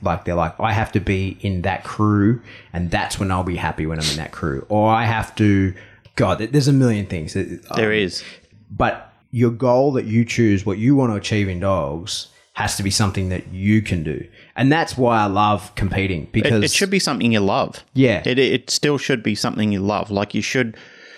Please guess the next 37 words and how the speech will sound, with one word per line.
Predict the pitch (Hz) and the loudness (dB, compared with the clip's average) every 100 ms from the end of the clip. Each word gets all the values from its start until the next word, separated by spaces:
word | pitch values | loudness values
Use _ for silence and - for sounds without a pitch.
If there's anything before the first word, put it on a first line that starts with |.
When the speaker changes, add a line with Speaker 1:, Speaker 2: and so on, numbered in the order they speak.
| - | -8
Speaker 2:
you | - 120 | -2 0
should | 160 160 - | 0 0 0
still | - 151 151 | 0 2 0
come | - 123 | 0 0
away | 110 110 110 | 2 0 0
from | 110 104 | 0 0
it | |
thinking, | - 117 104 107 | 0 -4 -2 -4
"Fuck, | - 107 - | -4 -6 -4
that | 107 | -4
was | - 95 | -2 -2
awesome." | 85 82 - - | -2 -2 -4 -2
Speaker 1:
Yeah. | 185 175 - | 0 2 2
Speaker 2:
That | 123 - | 0 0
just | 120 - | -2 0
made | 117 110 107 | 0 2 2
me, | 104 95 - - - - - - | 0 0 -6 -18 -20 -20 -20 -4
you | 127 | -2
know, | 120 | 0
like, | 113 113 - - | 0 -2 -6 -8
a | 107 | -6
hard | 98 131 117 | -2 -2 0
day | 110 | 0
at | 110 | 2
work. | 113 107 104 | 2 2 2
I | 113 | 0
came | - 113 101 | 0 -2 0
home, | 107 107 101 | 0 2 0
I | |
punched | - 117 110 107 | -2 -4 -2 -2
out | - | -2
some | - 101 | -2 0
obedience | 92 104 98 98 107 | 0 0 2 0 -2
with | 98 | -2
my | 98 | 0
dog | 101 98 98 | 0 0 0
and, | 92 | -2